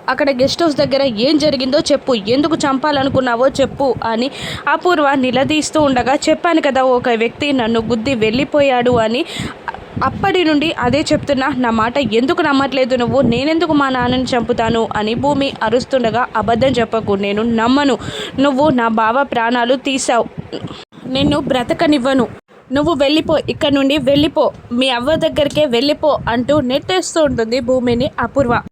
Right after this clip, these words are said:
ఆ బాధగా అక్కడ నుండి వెళ్ళిపోతుంది భూమి. అప్పుడు రౌడీలకి ఫోన్ చేసి, "ఎక్కడ చచ్చారా? దాన్ని చంపలేదు,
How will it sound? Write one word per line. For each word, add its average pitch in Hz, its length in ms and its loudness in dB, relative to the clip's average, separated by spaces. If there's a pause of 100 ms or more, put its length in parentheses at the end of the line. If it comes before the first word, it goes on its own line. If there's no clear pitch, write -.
(120)
ఆ - 20 -2
బాధగా 320 680 0
అక్కడ 262 220 0
నుండి 247 240 2
వెళ్ళిపోతుంది 240 960 0
భూమి. 233 420 0 (140)
అప్పుడు 208 300 0
రౌడీలకి 208 600 -2
ఫోన్ 220 340 -2
చేసి, 247 260 -2 (100)
"ఎక్కడ 269 240 -2
చచ్చారా? 262 560 0 (400)
దాన్ని 269 240 0
చంపలేదు, 269 720 2